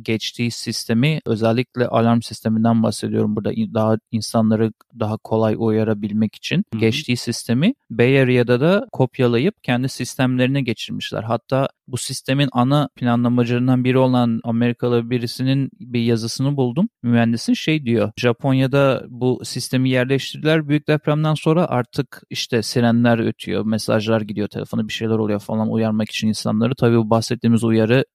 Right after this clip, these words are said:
Speaker 1: hani bir dakika, iki dakika falan
Speaker 2: E, tabii.
Speaker 1: tahmin edersin çünkü deprem daha
Speaker 2: Muhakkak.
Speaker 1: önce tahmin edilemiyor. Onun şöyle bir hikayesi vardı. Bir gün metroya binmiş San Francisco'da bir yerden bir yere giderken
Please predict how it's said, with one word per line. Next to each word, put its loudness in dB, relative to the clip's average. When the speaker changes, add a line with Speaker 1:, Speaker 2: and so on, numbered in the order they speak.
Speaker 1:
hani -2
bir 0
dakika, 0
iki -6
dakika -4
falan -2
Speaker 2:
E, -8
tabii. -10
Speaker 1:
tahmin 0
edersin 0
çünkü -6
deprem -2
daha 2
Speaker 2:
Muhakkak. 0
Speaker 1:
önce -4
tahmin -2
edilemiyor. 0
Onun 4
şöyle 0
bir 0
hikayesi 2
vardı. 2
Bir -2
gün 2
metroya 2
binmiş 0
San -2
Francisco'da -4
bir -4
yerden 0
bir -2
yere -2
giderken -4